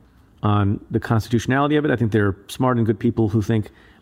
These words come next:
there's a good argument for its constitutionality, notwithstanding that sort of federal election, the federal election clause in the Constitution should be supreme and should dominate over a state,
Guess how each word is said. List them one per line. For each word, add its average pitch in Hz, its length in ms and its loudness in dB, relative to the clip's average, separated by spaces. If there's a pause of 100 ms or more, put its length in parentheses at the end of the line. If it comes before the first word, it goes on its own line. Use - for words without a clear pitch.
(140)
there's 104 180 0
a 104 40 2
good 107 140 0
argument 113 360 0
for 117 120 0
its 104 120 -2
constitutionality, 120 840 -2
notwithstanding 110 560 0
that 101 240 -6
sort 101 200 -4
of 104 60 -2
federal 110 320 2
election, 107 560 -2
the 107 100 0
federal 110 260 0
election 107 260 -2
clause 107 320 -2
in 101 60 0
the 101 60 0
Constitution 104 520 -2
should 98 160 -4
be 98 60 0
supreme 156 500 -4 (680)
and 110 120 -2
should 98 140 -2
dominate 117 460 0 (540)
over 110 240 2
a 98 60 0
state, 117 420 0